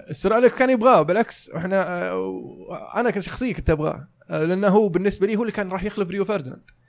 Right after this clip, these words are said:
آه، بس، آه، صعبة كان يلقى له مكان، لاعب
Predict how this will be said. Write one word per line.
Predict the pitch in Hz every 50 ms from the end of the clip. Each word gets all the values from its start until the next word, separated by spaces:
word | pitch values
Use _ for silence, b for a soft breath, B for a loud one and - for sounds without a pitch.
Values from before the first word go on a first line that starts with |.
| _ _ _ -
آه، | 147 151 151
بس، | 160 175 160 - - 170
آه، | 175 165 160 156 160
صعبة | 151 - 233 220 190 160 139
كان | - 156 143
يلقى | 143 135 143 160 147
له | 139
مكان، | 135 131 - 160 165 170 160
لاعب | 151 151 147 143 135 131 139 135 135